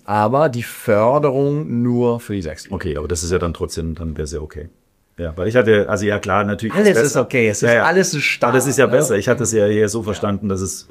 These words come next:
Speaker 2: dass man da jetzt nur mit der einen, mit den Sechsjährigen mal anfängt
Speaker 1: Ja, ja.
Speaker 2: und, äh, das dann entwickeln lässt.
Speaker 1: Nein, nein,
Speaker 2: Äh,
Speaker 1: ein Konto soll dann eben auch, ähm,
Speaker 2: Also jeder, der diese Bedingungen erfüllt, das war ja, glaub ich, man muss irgendwie in der Schule sein, sechs bis achtzehn Jahre, glaub ich, war, war die Range,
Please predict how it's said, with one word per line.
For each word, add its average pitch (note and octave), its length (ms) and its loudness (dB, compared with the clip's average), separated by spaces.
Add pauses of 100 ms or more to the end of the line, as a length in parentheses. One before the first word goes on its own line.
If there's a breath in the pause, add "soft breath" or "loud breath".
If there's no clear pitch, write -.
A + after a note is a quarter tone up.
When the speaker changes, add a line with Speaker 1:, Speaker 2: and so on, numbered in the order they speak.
Speaker 2:
dass F#2+ 160 -8
man G2 120 -6
da F2 100 -6
jetzt F#2 260 -6
nur G#2+ 80 0
mit G#2 160 0
der G2 140 -2
einen, G2 480 -2 (240)
mit F#2 160 -6
den G2+ 80 -2
Sechsjährigen G2 540 -2
mal F2+ 100 -2
anfängt A2 640 -2 (220)
Speaker 1:
Ja, - 80 0
ja. G2+ 100 0
Speaker 2:
und, - 220 -8
äh, F2+ 280 0
das F#2+ 200 -2
dann F2+ 300 -2
entwickeln F2 420 -6
lässt. F2 240 -4
Speaker 1:
Nein, A2 100 0
nein, F2+ 180 -2
Speaker 2:
Äh, E2 60 -4
Speaker 1:
ein F2+ 220 -6
Konto B2 300 -2
soll A#2+ 200 6
dann A#2 180 4
eben G#2 280 0
auch, F#2+ 360 0
ähm, F2 840 -2
Speaker 2:
Also D#2+ 120 -8
jeder, F#2 360 2
der F2+ 160 0
diese E2 220 -6
Bedingungen F#2 280 -4
erfüllt, G2 320 -2
das G2 100 -14
war E2 120 -4
ja, E2 80 -4
glaub E2 180 -8
ich, D#2+ 100 -8
man E2+ 120 -4
muss E2 160 -8
irgendwie D#2+ 320 -8
in E2+ 80 -6
der D#2+ 60 -8
Schule F#2+ 300 0
sein, E2+ 460 -4
sechs - 300 -10
bis - 280 -10
achtzehn E2 360 -10
Jahre, F2 500 -6
glaub E2+ 160 -8
ich, - 100 -18
war, E2+ 360 -6
war D#2+ 100 -6
die D#2+ 120 -10
Range, F2 280 -2